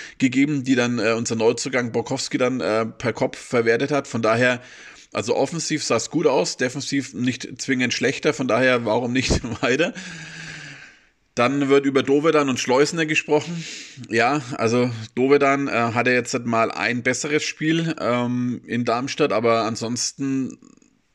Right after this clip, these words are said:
trifft die Meinung eigentlich schon den Kern. Und Schleusner, ja, auch er hat jetzt halt eben mal in Darmstadt getroffen. Ansonsten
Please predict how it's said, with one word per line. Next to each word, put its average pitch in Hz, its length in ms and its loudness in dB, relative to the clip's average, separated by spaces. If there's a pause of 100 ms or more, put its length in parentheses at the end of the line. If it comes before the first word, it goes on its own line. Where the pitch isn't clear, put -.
(1040)
trifft 127 300 -4
die 127 60 0
Meinung 117 320 0
eigentlich 117 360 0
schon 127 260 -2
den 123 160 -2
Kern. 131 400 -4 (1080)
Und 113 200 -4
Schleusner, 120 440 2
ja, 113 180 4
auch 117 180 0
er 120 180 2
hat 127 140 0
jetzt 120 180 -4
halt 120 140 -4
eben 123 240 -2
mal 117 260 0
in 123 160 -2
Darmstadt 123 560 0 (400)
getroffen. 131 540 0
Ansonsten 123 840 -4